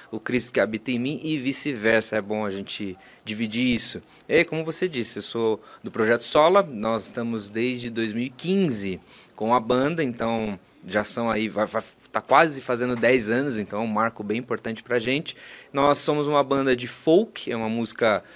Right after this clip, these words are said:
ah, bluegrass, folk, é aquela música mais tradicional ali, Escócia, Estados Unidos, Inglaterra. A gente gosta de tocar alguns instrumentos meio estranhos, que é o bandolim, o banjo, gaita. E a gente tem músicas que são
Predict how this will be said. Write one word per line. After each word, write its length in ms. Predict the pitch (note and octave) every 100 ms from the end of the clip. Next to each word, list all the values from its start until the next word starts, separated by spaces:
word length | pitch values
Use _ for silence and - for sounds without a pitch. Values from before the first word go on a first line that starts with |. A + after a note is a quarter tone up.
| - _
ah, 320 | G2 G2 F#2+
bluegrass, 1080 | F2+ F2+ G2 C3 G#2+ G#2 B2 C#3+ C#3+ A2 -
folk, 720 | - - C3+ C3 - A#2 G#2+ G2
é 140 | A2
aquela 280 | A2 A#2 A2+
música 360 | A#2 A#2 -
mais 260 | A2+ A#2+ A#2+
tradicional 680 | A#2 A#2 - A2+ A2 A#2+ A2+
ali, 260 | G#2+ A#2 A2 - -
Escócia, 580 | - - C#3 C#3 - A2+
Estados 420 | A2 A#2 A#2 A2
Unidos, 680 | G#2 A#2+ C#3 B2 A2+ G#2+ G#2+
Inglaterra. 800 | A2+ A2 G#2 - A#2+ C3+ D#3+ E3 - _ _ _ _ _
A 60 | B2
gente 160 | A#2 A#2+
gosta 240 | A2 G2+
de 100 | G#2+
tocar 200 | G#2+ G#2
alguns 280 | G2 G#2 G2+
instrumentos 400 | G2 G#2 G#2+ G2+
meio 200 | G#2 G2+
estranhos, 640 | F#2+ - C3+ C3 G#2 -
que 100 | -
é 100 | G2+
o 120 | G2+
bandolim, 800 | F#2 G#2+ G#2+ G2 G#2 C3+ D3 B2+ G2 - -
o 100 | F#2
banjo, 720 | F2 C3+ C#3+ C3 G#2+ G2+ F#2 - -
gaita. 720 | A#2 C3+ C#3 B2 - G#2+ - - -
E 60 |
a 60 | B2
gente 160 | C3+
tem 100 | C#3+
músicas 420 | D3 C3 B2+ C#3+ B2+
que 120 | -
são 420 | - B2 A#2+